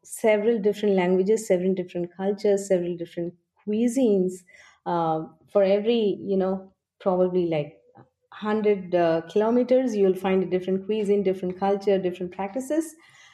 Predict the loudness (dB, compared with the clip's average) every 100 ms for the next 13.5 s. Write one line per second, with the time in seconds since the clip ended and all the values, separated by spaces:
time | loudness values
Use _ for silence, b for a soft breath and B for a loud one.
0 | b b -2 2 2 2 -2 -2 -2 0
1 | 2 2 2 2 2 2 2 2 4 4
2 | 0 -2 0 4 4 2 -2 -6 0 2
3 | 2 0 -4 -16 _ _ _ _ _ _
4 | _ _ _ -10 -8 -8 -4 0 0 -4
5 | -16 -12 0 4 4 2 -2 -4 -8 -10
6 | -10 -4 -2 2 0 0 -4 0 2 2
7 | 2 0 0 2 2 0 -6 -2 2 0
8 | 0 -4 0 0 -2 -8 b b b b
9 | 0 2 4 4 2 0 -2 -2 2 4
10 | 4 2 0 0 2 2 2 0 2 2
11 | 2 2 2 2 2 0 0 2 0 0
12 | 0 0 0 -2 -6 -4 0 2 0 -4
13 | -18 b b b -12